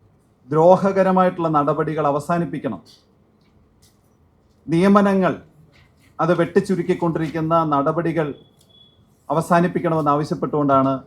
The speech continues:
ഈ സെക്രട്ടേറിയറ്റ് മാർച്ച്. നമുക്കറിയാം, കഴിഞ്ഞ ഏതാനും മാസങ്ങളായി മുഖ്യമന്ത്രി അടക്കം, സംസ്ഥാനത്തെ മുഖ്യമന്ത്രി അടക്കം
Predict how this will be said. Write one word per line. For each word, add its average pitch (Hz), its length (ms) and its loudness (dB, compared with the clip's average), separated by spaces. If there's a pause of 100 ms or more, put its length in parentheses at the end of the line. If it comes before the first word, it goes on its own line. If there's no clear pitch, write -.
(160)
ഈ 135 60 -2 (100)
സെക്രട്ടേറിയറ്റ് 147 720 -4
മാർച്ച്. 139 300 -4 (1700)
നമുക്കറിയാം, 190 500 2 (1600)
കഴിഞ്ഞ 180 280 2
ഏതാനും 196 360 4
മാസങ്ങളായി 185 720 2 (920)
മുഖ്യമന്ത്രി 214 560 4
അടക്കം, 160 280 0 (100)
സംസ്ഥാനത്തെ 175 500 2
മുഖ്യമന്ത്രി 185 480 0
അടക്കം 175 300 -2